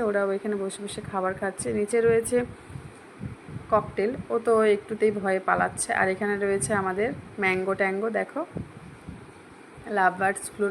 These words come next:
রয়েছে এখানে। দেখে মনে হচ্ছে পুরো আমের রং, গায়ে আমের রং, কেউ আম ঢেলে দিয়েছে। তো খুবই সুন্দর লাগছে। দেখো বন্ধুরা, তোমরা পাখির বিষয়ে কী কী জানতে চাও আমাকে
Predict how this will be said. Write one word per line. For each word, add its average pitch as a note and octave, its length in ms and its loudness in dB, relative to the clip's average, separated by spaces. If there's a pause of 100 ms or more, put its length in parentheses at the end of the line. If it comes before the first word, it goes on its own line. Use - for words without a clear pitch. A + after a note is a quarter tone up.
রয়েছে F#3+ 260 -2 (100)
এখানে। G#3+ 220 -2 (3250)
দেখে A3 240 8
মনে A3+ 160 6
হচ্ছে A#3 240 4 (300)
পুরো A3 220 8 (240)
আমের G#3+ 300 8
রং, G#3+ 140 8 (420)
গায়ে G3 220 8 (120)
আমের G3+ 220 2
রং, G3+ 80 4 (280)
কেউ G3+ 120 0 (120)
আম G3 180 4
ঢেলে G3 260 4
দিয়েছে। F#3+ 300 0 (1120)
তো G#3+ 140 -2
খুবই A3+ 260 4
সুন্দর A3+ 280 4
লাগছে। A3 240 8
দেখো G#3 140 2 (100)
বন্ধুরা, G#3+ 300 4 (100)
তোমরা A#3 160 2 (100)
পাখির A3+ 260 0 (100)
বিষয়ে A#3+ 320 2
কী A3+ 160 -2
কী A3+ 80 -6 (100)
জানতে G3+ 320 2
চাও A3+ 160 0
আমাকে G3+ 200 -4